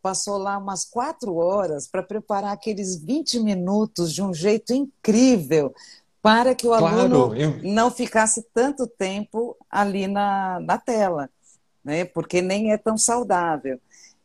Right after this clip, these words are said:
Speaker 1: Então
Speaker 2: Tem que ser envolvente, né, Lígia? Tem que ser uma coisa que abrace com conteúdo, com, com profundidade. Eu acho que tem, é, é isso mesmo. É, não é, não é abrir o livro e falar qualquer coisa.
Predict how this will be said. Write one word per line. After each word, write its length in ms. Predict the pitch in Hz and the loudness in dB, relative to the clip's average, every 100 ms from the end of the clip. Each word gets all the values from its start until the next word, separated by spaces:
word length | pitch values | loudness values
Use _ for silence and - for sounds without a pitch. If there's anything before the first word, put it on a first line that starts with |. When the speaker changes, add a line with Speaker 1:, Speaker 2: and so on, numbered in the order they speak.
| - | -6
Speaker 1:
Então 480 | 175 - 196 208 226 | -6 2 4 4 4
Speaker 2:
Tem 140 | 165 | 2
que 80 | 160 | 2
ser 180 | - 196 | 4 6
envolvente, 840 | 208 170 196 151 113 180 208 - | 8 8 10 8 8 6 6 4
né, 180 | 156 190 | 4 6
Lígia? 300 | 165 131 104 | 8 6 4
Tem 140 | 104 143 | 0 -2
que 60 | |
ser 120 | - 185 | -2 0
uma 80 | |
coisa 220 | 180 180 185 | 6 6 6
que 100 | 185 | 2
abrace 800 | 156 123 147 165 165 - 160 - - _ | 2 6 6 6 0 -4 -10 -12 -18 _
com 180 | - 180 | 0 2
conteúdo, 840 | 175 175 - 147 131 165 185 139 | 2 0 2 4 4 4 2 0
com, 280 | 131 151 135 - - | -2 -4 -6 -8 -6
com 180 | 139 127 | -4 0
profundidade. 1080 | 151 147 156 151 123 98 120 160 170 123 | 2 2 2 2 2 2 2 0 -2 -2
Eu 80 | 117 | -4
acho 140 | 127 | -4
que 80 | - | -8
tem, 320 | - 170 175 - _ - | -6 -6 -6 -12 _ -6
é, 460 | 123 139 135 127 110 | -2 2 2 0 -2
é 140 | 127 | -2
isso 300 | 160 190 - | -2 -2 -4
mesmo. 420 | 226 170 202 147 104 | -2 0 -2 -4 -8
É, 560 | 110 113 113 117 110 113 | -6 -6 -6 -8 -12 -8
não 220 | 120 127 | -4 0
é, 120 | 151 202 | 0 2
não 120 | 196 | 2
é 80 | 240 | 2
abrir 260 | 175 143 | 4 8
o 80 | 151 | 8
livro 340 | 135 135 131 127 | 8 8 6 2
e 60 | |
falar 300 | 127 127 120 | 0 -2 -2
qualquer 300 | 120 110 113 | -4 -6 -6
coisa. 500 | - 104 95 90 87 | -2 0 0 -4 -10